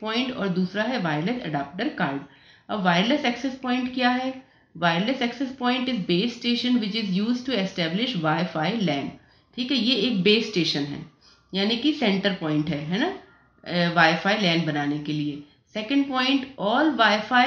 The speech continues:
enabled user terminals communicate with each other through the web। तो जितने भी terminals, user terminals जो है वो उस Wi-Fi lan में हैं, वो सब इस वेब के माध्यम से ही, इस wireless access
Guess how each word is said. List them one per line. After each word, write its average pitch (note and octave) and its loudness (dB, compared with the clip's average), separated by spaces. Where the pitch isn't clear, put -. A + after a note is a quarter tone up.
enabled G3 2
user F#3 2
terminals D#3 0
communicate A3+ 2
with - -2
each B3+ 2
other G3 2
through A3 -4
the G3+ 2
web। G3 0
तो C4 -4
जितने A#3 2
भी F4 6
terminals, A#3 4
user G#3+ 2
terminals A3+ 0
जो A3 -2
है A3 -2
वो G#3+ -2
उस A3+ -2
Wi-Fi F3 2
lan G#3+ 2
में G#3 2
हैं, F3 0
वो C4+ 2
सब A#3+ 0
इस B3 -2
वेब F#3 4
के D4 2
माध्यम G3+ 2
से G3 0
ही, G3+ 2
इस B3 -4
wireless F3+ 2
access C#4+ -6